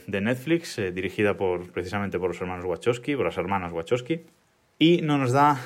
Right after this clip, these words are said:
ninguna pista más. Eh, el argumento, eh, pues, eh, no nos dice, eh, mucho más. El tráiler. El tráiler se ve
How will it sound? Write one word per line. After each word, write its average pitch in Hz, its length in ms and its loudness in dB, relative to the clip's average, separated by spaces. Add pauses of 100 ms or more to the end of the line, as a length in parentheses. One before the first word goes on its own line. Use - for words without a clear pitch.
ninguna 120 380 4
pista - 240 -2
más. - 340 -8
Eh, 87 300 -4
el 98 100 0
argumento, 117 880 2
eh, 95 420 2
pues, 92 300 -4
eh, 87 340 -2
no 104 280 0
nos 104 460 -2
dice, 110 520 0
eh, 90 360 -2 (100)
mucho 90 280 -10
más. - 260 -12 (1160)
El 135 180 6
tráiler. 107 500 10 (140)
El 123 140 4
tráiler 196 540 8
se - 280 0
ve 170 280 8